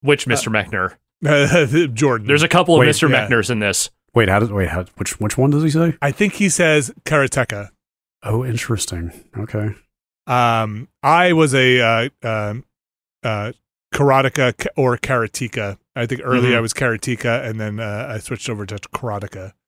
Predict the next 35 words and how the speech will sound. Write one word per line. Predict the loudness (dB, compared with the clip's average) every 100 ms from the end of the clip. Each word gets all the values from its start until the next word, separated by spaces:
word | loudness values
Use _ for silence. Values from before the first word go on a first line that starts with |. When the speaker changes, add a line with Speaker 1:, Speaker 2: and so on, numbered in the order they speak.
| _ _ _ _ _
Speaker 2:
Uh, | -4 0
there | 2
is | 2
a, | 2
just | 0 0 2
a | 2
whole | 0 -2
little. | 0 -2 2
So | 4 4
this | 2 2
is, | 2 2 -2 _ _ _ _ 2
uh, | 2 2 -2 _ _ _
I | -2 0
think | 0
officially | -2 0 0 2 2 2
now | 2 2 2 2 0 -6 _ _
part | -2 -2 -2
of | -6 -4
the | -8 -2
Gold | 2 4 2 0
series | -2 0 0 -2 -4
of, | 0 0 2
Speaker 3:
Gold, | 2
Speaker 2:
uh, | 4 4
Speaker 3:
Gold | 4 4
Master | 2 2 0 2
Speaker 2:
Gold | 4 4
Speaker 3:
series. | 4
Speaker 2:
Ma-, | 2 2 0
Gold | -2 -2 0
Master | 0 0 -2 -2
series, | 0 2 2 0 -6 -20 _ _ _
which | -6 -4
is | -4 0
what, | 0 0